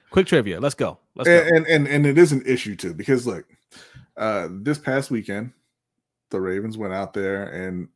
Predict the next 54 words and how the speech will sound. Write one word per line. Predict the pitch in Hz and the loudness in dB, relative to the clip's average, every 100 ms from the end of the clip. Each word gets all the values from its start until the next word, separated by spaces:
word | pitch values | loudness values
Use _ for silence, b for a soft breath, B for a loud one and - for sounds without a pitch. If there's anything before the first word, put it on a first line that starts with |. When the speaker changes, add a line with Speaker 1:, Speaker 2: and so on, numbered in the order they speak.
| - | -14
Speaker 2:
and | 95 90 90 87 | -12 -10 -10 -10
Lamar | 87 98 98 | -8 -8 -6
Jackson, | 98 95 - 95 92 92 b b b b b - | -6 -8 -8 -10 -10 -12 b b b b b 0
he | 208 | 6
had | 196 | 6
a | |
decent | 147 131 104 95 | 6 0 -2 -8
game. | 85 90 117 _ _ 95 | -8 -10 -14 _ _ -10
Uh, | |
he | 95 | -6
made | 107 113 | -4 -4
some | 120 | -4
mistakes, | 113 - 87 90 - - _ _ | -6 -4 -4 -4 -8 -18 _ _
right? | 101 85 87 _ _ _ _ 117 | -12 -8 -10 _ _ _ _ -10
But | 110 90 | -6 -6
he, | 104 104 104 104 104 - | -6 -6 -6 -8 -10 -10
he | 101 | -8
also, | 98 - 101 98 92 _ _ _ _ - | -6 -6 -6 -6 -10 _ _ _ _ -12
you | 92 | -10
know, | 90 | -8
he | 101 | -8
was | 95 - | -8 -10
pretty | - 113 87 | -6 -2 -2
accurate | 95 92 98 90 _ | -2 -4 -6 -6 _
for | - | -12
the | 104 | -8
most | 92 90 - | -8 -8 -10
part | 92 90 _ - | -10 -10 _ -12
in | 95 | -12
the | |
pass | 87 82 82 | -10 -10 -10
game, | 95 92 92 | -10 -8 -8
and | 90 | -8
he | 87 | -6
ran, | 92 92 95 92 B B B B _ _ | -6 -6 -8 -10 B B B B _ _
excuse | - - - 101 | -20 -12 -4 -2
me, | 95 | 0
fourteen | 123 117 117 | 0 0 -2
times | 110 113 110 | -2 -2 0
for | 113 | 0
over | 107 104 | 0 -2
a | |
hundred | 107 104 95 | -4 -6 -6
yards | 98 95 92 - - | -4 -4 -6 -10 -12
and | 98 87 | -10 -8
two | 107 | -8
touchdowns. | - 92 - 90 85 | -8 -8 -6 -8 -8
He | |
led | 92 90 87 | -8 -6 -8
the | - | -10
team | - 87 80 | -8 -8 -6
in, | 85 - | -10 -10
in | 82 | -10
rushing. | 92 80 - | -6 -6 -8